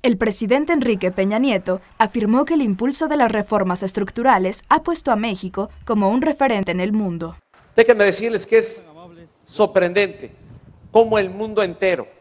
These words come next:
Speaker 2: el mundo allá afuera, los expertos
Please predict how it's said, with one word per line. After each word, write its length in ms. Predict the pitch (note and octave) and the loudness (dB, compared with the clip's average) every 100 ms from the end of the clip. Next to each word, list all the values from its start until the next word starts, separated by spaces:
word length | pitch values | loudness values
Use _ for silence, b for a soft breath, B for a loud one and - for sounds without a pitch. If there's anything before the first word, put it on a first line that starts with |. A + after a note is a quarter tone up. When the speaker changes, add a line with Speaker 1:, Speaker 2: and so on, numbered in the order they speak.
| _ _ _ _ _ | _ _ _ _ _
Speaker 2:
el 180 | E3 E3 | -2 -2
mundo 420 | G3 A#3 A3 F#3 | -4 -4 2 2
allá 180 | E3 F3 | 4 2
afuera, 460 | E3+ F#3+ F3 A#2 - - _ _ | 2 4 4 2 -10 -20 _ _
los 220 | E3 D#3+ F3+ | -2 0 0
expertos 920 | E3+ - A3 A3+ - - - - | -2 -2 0 0 -2 -12 -16 -18